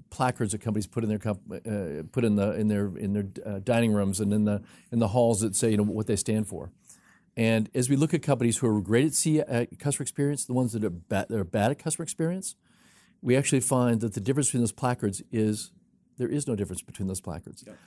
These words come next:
Speaker 1: They all say the word customer on them. The qu-, the fact is, do they truly believe or not? And that will be the tell.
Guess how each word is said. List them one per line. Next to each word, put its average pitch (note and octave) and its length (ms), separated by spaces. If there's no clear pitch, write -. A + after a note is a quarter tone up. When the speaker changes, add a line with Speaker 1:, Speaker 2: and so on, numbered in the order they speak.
Speaker 1:
They D3+ 140
all D#3 140
say D#3+ 120
the C#3+ 80
word C3 140
customer C3 340
on D2+ 120
them. - 140
The A#2+ 60
qu-, B2 180
the B2 120
fact C3 300
is, G#2+ 140
do C3 200
they C3 160
truly A#2 460
believe G#2 600
or G#2 160
not? F#2 440
And G#2+ 100
that B2 220
will G2+ 60
be G2 80
the G2 100
tell. - 320